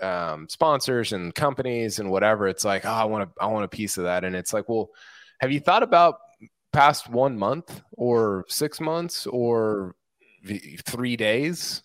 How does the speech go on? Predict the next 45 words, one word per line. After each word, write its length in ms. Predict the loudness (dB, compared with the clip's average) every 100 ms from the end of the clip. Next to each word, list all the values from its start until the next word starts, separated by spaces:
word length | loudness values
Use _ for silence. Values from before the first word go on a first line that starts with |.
| _
You 140 | 0 2
know, 120 | 2
because 440 | 2 2 2 2
I 140 | 0 0
just 200 | -2 0
don't 260 | 0 0
know 340 | 0 2 2 0
what 380 | 2 0 0
the, 420 | -2 -2 -2 -4 -8 _ _ _ _ _ _ _ _ _ _ _ -20 -18 -10
I 140 | -4 -2
don't 140 | -2
know. 160 | -4 -4
It 160 | -4
just 240 | -4 -4 -4
stinks 320 | -4 -4 -4
because 320 | -8 -6 -4
it 160 | -6 -4
sullied 680 | -4 0 2 2 0 -2 -4
what 260 | -2 -2
was 160 | -2 -4
an 80 | -6
amazing 680 | -4 -4 -4 -4 -6 -6
story. 800 | -6 -6 -4 -2 -2 -2 -4 -4
And 140 | -4 -2
now 200 | 0 0
people 400 | -4 -8 -4 -4
are 140 | -2
gonna 280 | -2 -2 -4
look 360 | -4 -6 -4
back 300 | 0 0 0
on 120 | -2 -2
it 140 | -2
with 560 | -4 -2 -4 -6 -14 -20 _ _ _ _
not 320 | -2 0 0
as 140 | -2
much 300 | -4 -6 -6
joy 360 | -8 -4 -4 -4
as 140 | -4
they 160 | -4 -4
had 400 | -2 -2 -2 -4
the 80 | -10
week 300 | -8 -8 -8
that 100 | -8
it 120 | -10
was, 380 | -10 -6 -6